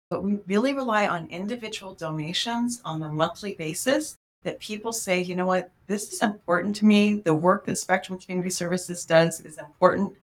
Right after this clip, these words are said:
and I want to, to give my funds to them." You know, some people give their time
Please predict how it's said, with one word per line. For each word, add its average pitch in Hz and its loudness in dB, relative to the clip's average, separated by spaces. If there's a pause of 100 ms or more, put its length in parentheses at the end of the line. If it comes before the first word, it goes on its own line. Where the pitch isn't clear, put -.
(120)
and 165 4
I 160 4
want 170 2
to, 160 0 (220)
to - -8
give 156 -2 (100)
my 147 -4
funds 147 -4
to 139 -4
them." 123 -6 (420)
You 156 -4
know, 127 -2 (680)
some 240 2
people 233 0
give 196 -2
their 170 0
time 208 0